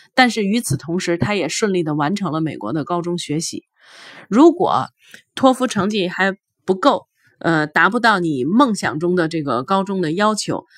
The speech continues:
那么你还可以从其他提供E S L的优秀高中里头进行选择。进了美国高中，如果被安排你去进上E S L课程，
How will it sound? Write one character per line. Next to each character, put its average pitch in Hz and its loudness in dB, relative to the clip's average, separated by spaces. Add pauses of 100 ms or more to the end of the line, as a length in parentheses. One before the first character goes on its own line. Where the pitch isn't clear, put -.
(160)
那 220 4
么 208 2
你 160 -2
还 180 -2
可 220 -2
以 180 2
从 170 -4
其 180 -4
他 185 2
提 185 -4
供 190 -2
E 190 -2
S 175 -2
L 156 0
的 175 -4
优 196 0
秀 196 -4
高 165 -2
中 165 -4
里 - -4
头 131 -8
进 160 -2
行 170 0
选 135 -4
择。 123 -2 (440)
进 311 4
了 214 0
美 160 0
国 165 0
高 214 0
中， 220 -2 (300)
如 247 2
果 175 0
被 208 0
安 220 0
排 190 -2
你 165 -2
去 - -4
进 190 0
上 185 0
E 214 0
S 196 0
L 180 0
课 202 0
程， 156 -10